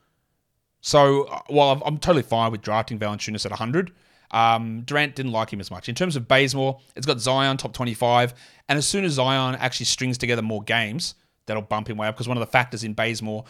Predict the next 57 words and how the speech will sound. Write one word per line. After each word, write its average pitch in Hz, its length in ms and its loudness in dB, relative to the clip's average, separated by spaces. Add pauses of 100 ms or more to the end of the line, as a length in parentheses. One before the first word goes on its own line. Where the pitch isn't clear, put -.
(260)
uh, 107 520 2
it's - 100 -8
a - 40 0
smaller 135 260 2
factor, 135 260 2
but 113 60 -4
one 123 100 0
of 117 40 0
the 107 60 -4
factors 110 360 0
in 107 100 -6
there 107 240 -4 (300)
is, 120 520 -2
um, 107 460 -2 (800)
E 131 120 0
P 131 160 0
M 113 160 0
wins, 185 360 2
which 120 140 -6
is 110 100 -4
a 110 60 -6
total 120 380 0
base 110 480 -4
number. 101 240 -6
So - 100 -8
you 104 80 -6
gotta 107 100 -2
play 110 260 0
games 107 280 -2
to 104 60 -4
actually 104 200 -6
get 98 120 -10
in 98 80 -10
there. 90 160 -14 (480)
Trey 170 180 6
Murphy's 156 380 2
in 143 60 -2
the 135 60 -2
top 131 200 0
seventy-five, 127 640 4
Herb 143 240 0
Jones 139 260 0
in 131 80 -6
the 123 60 -6
top 127 200 -4
ninety, 135 280 0
which 120 160 -6
I - 20 -10
was 165 60 -10
a 214 40 -8
little 294 120 -4
bit 220 100 -6
surprised 104 400 -4
to 107 60 -8
see 104 140 -2
that, 147 200 0
but - 160 -6